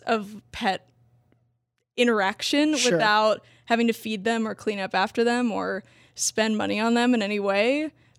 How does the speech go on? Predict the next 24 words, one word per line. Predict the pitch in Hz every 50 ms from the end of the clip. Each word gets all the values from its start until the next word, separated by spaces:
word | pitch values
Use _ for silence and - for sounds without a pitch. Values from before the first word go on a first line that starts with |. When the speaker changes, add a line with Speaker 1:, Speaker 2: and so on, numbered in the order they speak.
| _
Speaker 1:
But, | - 240 233
like, | - 214 220 220 -
you | 254 277
know, | 277 233 220
Max | 240 240 233 220 233 247 - -
will | 269 254
bring | 214 254 247 247 240
Peppers | 269 240 240 247 269 262 233
into | 240 226 220
the | 220 214 202
office | 202 208 208 233 233 226 -
and | 226 208 214
I | 214 214
get | 202 208 214 -
to | - 226 220 220 220 220 220 -
hang | 220 226 220 214 226
out | 240 240 233
with | 247 233
Peppers | - - 262 285 - 330 311 277 226 - -
for | - - 196 185 185
a | 185
few | - - 202 190 190
hours. | 185 190 190 190 190 196 196 -
And | 202 180 165 170 202